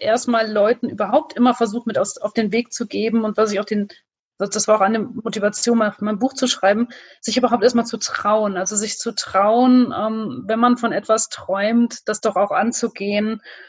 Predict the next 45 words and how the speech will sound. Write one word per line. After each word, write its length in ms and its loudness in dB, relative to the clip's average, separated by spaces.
und 180 2
nicht 220 4
nur 80 4
daran 340 2
zu 140 -6
denken, 600 -2
dass 120 -2
es 120 -6
vielleicht 320 0
schief 340 -4
geht. 380 -6
Ähm, 400 -6
das 100 -6
ist 160 0
das, 140 2
was 120 4
ich 100 -6
vorhin 180 2
schon 100 -2
mal 120 2
gesagt 420 0
habe. 240 0
Ähm, 260 -2
wenn 120 0
du 80 -2
dich 160 -8
nicht 220 -10
traust 340 0
und 80 -6
dich 100 -10
nicht 160 -4
anmeldest, 400 2
wirst 260 -4
du 60 2
niemals 320 2
erfahren, 460 0
ob 200 0
es, 400 -2
ob 160 -2
du 80 -10
es 80 -6
nicht 160 -4
kannst. 460 -2
Ähm, 600 2
insofern 560 2